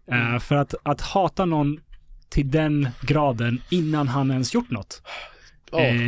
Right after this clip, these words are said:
Speaker 2: det är inte,
Speaker 1: är helt
Speaker 2: det är inte
Speaker 1: absurt.
Speaker 2: rationellt,
Speaker 1: Det är,
Speaker 2: eller hur?
Speaker 1: det är inte rationellt. Det är, det visade att det finns en agenda.
Speaker 2: Ja.
Speaker 1: Och då måste man, jag, jag gillar att göra precis som,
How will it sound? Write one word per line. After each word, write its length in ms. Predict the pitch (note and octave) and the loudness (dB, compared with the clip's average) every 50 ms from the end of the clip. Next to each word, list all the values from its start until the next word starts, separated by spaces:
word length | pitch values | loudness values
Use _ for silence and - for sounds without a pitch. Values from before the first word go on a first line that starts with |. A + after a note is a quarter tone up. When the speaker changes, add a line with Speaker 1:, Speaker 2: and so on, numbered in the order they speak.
| C#3 - | -2 -2
Speaker 2:
det 60 | - C3+ | 0 4
är 140 | C3 F3 | 4 6
inte, 140 | C3 B2+ F3+ | 6 6 6
Speaker 1:
är 40 | E3+ | 6
helt 20 | E3+ | 6
Speaker 2:
det 60 | A3 | 4
är 40 | A#3 | 6
inte 120 | D3+ C3 F#3 | 6 6 6
Speaker 1:
absurt. 180 | F#3 - F#3 | 6 6 6
Speaker 2:
rationellt, 760 | F#3+ F3 - - E3+ E3 F3 C#3+ A2 F#2 E2+ - - - - - C3+ | 4 4 2 2 2 4 4 4 2 0 -2 -6 -8 -10 -4 0 2
Speaker 1:
Det 60 | F#3 | 4
är, 40 | - | 4
Speaker 2:
eller 180 | D#3+ E3 F3 | 6 6 4
hur? 60 | C3+ | 4
Speaker 1:
det 60 | D#3 A#3 | 4 2
är 40 | |
inte 180 | A#3+ A3 - G3+ | 2 2 2 0
rationellt. 400 | G3 E3+ - - F3+ E3 C#3+ C3 | 0 0 0 0 0 0 2 4
Det 120 | E3 F3+ | 4 4
är, 120 | F3+ F3+ F3 E3+ E3+ - - E3 D3+ D3 C#3+ - _ _ - - - - - - - - - - - _ _ - - - - - | 4 2 0 -2 -8 -14 -14 -14 -14 -14 -16 -18 _ _ -20 -20 -20 -18 -18 -16 -16 -16 -20 -20 -20 _ _ -20 -20 -20 -20 -18
det 260 | D#3 D#3 D3+ F#3 F#3+ | -8 -2 -2 0 0
visade 380 | G3 A3+ G3 - A3 G#3 G3 | 0 0 0 2 2 2 2
att 80 | F3 D3 | 2 2
det 60 | E3 | 0
finns 180 | - E3+ D#3+ D#3+ | 0 0 0 0
en 80 | D#3 | 0
agenda. 400 | D#3 D3 D3 C3 A#2+ A#2 C#3+ F#3 - - _ _ _ _ - - | 0 0 0 2 2 2 0 -2 -4 -8 _ _ _ _ -10 -8
Speaker 2:
Ja. 140 | C3 A#2 - - - _ _ _ _ | -8 -8 -8 -12 -20 _ _ _ _
Speaker 1:
Och 260 | - D#3+ D#3+ D#3 - - | 2 2 2 2 0 -6
då 440 | D3+ C#3+ D#3 F3 F3+ F3 E3 E3 F3+ - _ | -4 2 4 6 6 6 6 4 2 0 _
måste 400 | D#3 D#3+ F3+ D#3+ - - - E3 | -4 -2 0 0 0 0 0 0
man, 180 | D3+ D3 D3 | 2 0 2
jag, 200 | D#3+ E3 F#3 F#3 - | 2 0 0 0 -2
jag 200 | - F3 G3 G#3+ | -2 0 0 2
gillar 320 | G3 F#3 F3+ E3+ E3 D#3 D3+ | 4 4 4 4 4 4 2
att 140 | D3 - D3+ | 2 2 2
göra 180 | D3 C#3+ C#3 | 2 2 2
precis 300 | C3+ F3 D#3+ G#3 F#3+ - | 2 2 2 2 2 2
som, 280 | - E3+ D#3+ D#3+ D#3+ | 2 0 0 0 -2